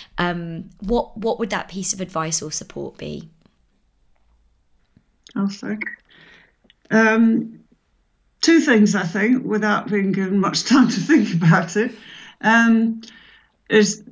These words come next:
Speaker 2: don't be afraid. Um, doctors who get well get work.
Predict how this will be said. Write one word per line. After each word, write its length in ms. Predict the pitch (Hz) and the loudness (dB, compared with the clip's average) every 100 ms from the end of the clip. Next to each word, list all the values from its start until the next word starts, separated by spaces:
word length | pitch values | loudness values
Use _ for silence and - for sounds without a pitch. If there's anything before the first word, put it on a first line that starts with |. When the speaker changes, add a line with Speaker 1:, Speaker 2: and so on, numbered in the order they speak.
| - | -6
Speaker 2:
don't 280 | 170 254 - | 2 2 2
be 120 | 247 | 2
afraid. 840 | 196 165 196 180 185 220 220 - - | 0 -2 -2 -2 0 -2 -4 -12 -10
Um, 880 | - 185 185 185 190 190 - - - | -6 -4 -4 -4 -4 -4 -4 -6 -6
doctors 460 | 208 - - 214 - | -4 -4 -4 -6 -4
who 140 | 220 | -4
get 280 | 196 202 - | -2 -4 -4
well 460 | 185 190 190 208 - - | -2 -2 -2 -6 -10 -4
get 220 | 202 175 | -4 -2
work. 480 | 180 185 214 - | -2 -2 -4 -6